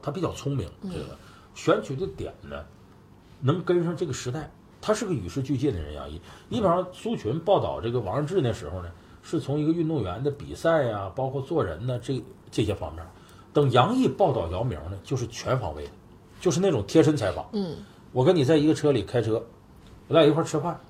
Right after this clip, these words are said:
Speaker 1: 你到休斯顿我怎么跟？你在这边回上海，来北京，在训练局，就是姚明生活当中的角角落落，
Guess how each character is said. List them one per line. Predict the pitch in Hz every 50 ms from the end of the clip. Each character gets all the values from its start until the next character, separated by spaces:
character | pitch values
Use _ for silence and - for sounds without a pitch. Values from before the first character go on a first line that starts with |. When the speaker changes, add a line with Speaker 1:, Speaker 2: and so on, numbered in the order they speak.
| - - - - -
Speaker 1:
你 | 107 117
到 | 123 175 147
休 | - 160 151
斯 | 151 151
顿 | 165 147
我 | 131 127
怎 | 110 - 85
么 | 76 -
跟？ | - 87 85 85 85
你 | 101 104
在 | 104 170 160
这 | - 196 180
边 | 143 123 123 123
回 | - - 135 143
上 | 135 - 175 160 127
海， | 92 82 71 78
来 | 95 131 147
北 | 123 90 85
京， | 82 101 127 131
在 | 135 131
训 | 127 - 151
练 | 143 135 107 85
局， | - 82 104 - - - - - - - - - -
就 | - - 247 214
是 | - 214 208 - - -
姚 | 123 143 202 247
明 | 240 208 190 208
生 | 208 - 233 226 185
活 | 196 202
当 | - 196 190 190 180
中 | 185 180 175
的 | 175
角 | - - 139 170
角 | 175 131 92
落 | 95 104 104
落， | 110 117